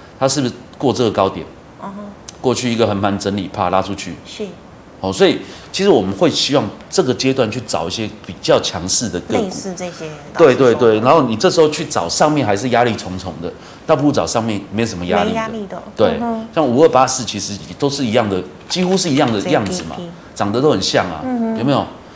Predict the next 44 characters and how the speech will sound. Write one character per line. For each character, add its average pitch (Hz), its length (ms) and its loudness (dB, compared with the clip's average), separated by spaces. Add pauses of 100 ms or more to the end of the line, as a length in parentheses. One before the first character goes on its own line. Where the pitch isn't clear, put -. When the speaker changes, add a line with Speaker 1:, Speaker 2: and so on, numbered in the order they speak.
(160)
Speaker 1:
都 156 100 2
是 151 120 0
前 127 260 0
高， 131 380 6
然 101 120 0
后 - 80 -
过 127 200 4
了， 87 80 0 (560)
然 104 100 -2
后 - 0 -
啪 101 220 2
拉 104 120 4
出 113 120 -6
去， 104 200 -8 (500)
对 117 80 -4
不 123 60 4
对？ 104 220 0
然 113 100 2
后 120 60 4
三 139 220 2
六 139 120 4
九 95 160 -4
三 120 220 -2
也 101 100 -2
是 107 160 -4
一 104 120 -4
样 101 160 0
嘛， 76 140 -12 (1700)
对 101 100 -2
不 101 60 2
对？ 82 100 -4 (140)
Speaker 2:
嗯 247 160 -4
哼。 233 80 -2
Speaker 1:
哦， 233 40 0
所 220 160 4
以 127 80 6
其 127 140 -2
实 117 140 -4
你 101 100 -2
说 135 160 0 (1120)
这 220 140 6
种 101 200 2
行 101 200 0
情， 98 260 -4